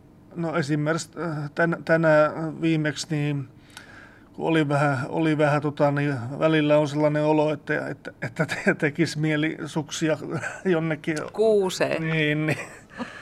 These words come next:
Speaker 1: Niin, sitten mä oon ai-, palauttanut mieleeni sen, mitä mä silloin sanoin ensimmäis-, ensimmäisen vuoden, tota, niin sy-, syksyllä, kun oli tällä opinto-ohjaajan kanssa, oli tota jut-, tuntia.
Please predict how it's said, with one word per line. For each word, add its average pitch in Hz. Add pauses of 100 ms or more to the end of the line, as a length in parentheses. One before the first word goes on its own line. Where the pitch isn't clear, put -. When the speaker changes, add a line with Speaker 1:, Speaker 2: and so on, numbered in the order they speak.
(560)
Speaker 1:
Niin, 156 (880)
sitten 156
mä 151
oon 151
ai-, 165 (160)
palauttanut 160
mieleeni 156
sen, 165
mitä 156
mä 151
silloin 156
sanoin 156
ensimmäis-, 151 (180)
ensimmäisen 151
vuoden, 147
tota, 143
niin 147
sy-, 151
syksyllä, 151
kun 147 (280)
oli 147
tällä 151
opinto-ohjaajan 151
kanssa, 151
oli 147
tota 151
jut-, 151 (480)
tuntia. 147